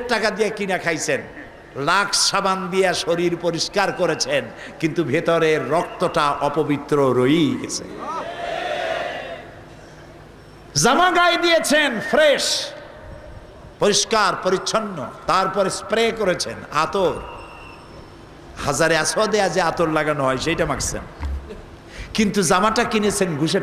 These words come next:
টাকা দিয়া, হারাম পয়সা দিয়ে। জামা পাক হয়েছে উপর থেকে, ভেতরটা নাপাক রয়েই গেছে। এরপরে জায়গাটা পাক হতে হবে। নামাজের জন্য আপনি জবরদখল করেছেন,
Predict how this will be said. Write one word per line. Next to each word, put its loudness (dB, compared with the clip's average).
টাকা 0
দিয়া, -6
হারাম 6
পয়সা 4
দিয়ে। 2
জামা 2
পাক 2
হয়েছে 2
উপর 0
থেকে, -2
ভেতরটা 0
নাপাক 0
রয়েই 4
গেছে। -6
এরপরে 4
জায়গাটা 2
পাক 0
হতে 2
হবে। 2
নামাজের 4
জন্য 4
আপনি 4
জবরদখল 4
করেছেন, 4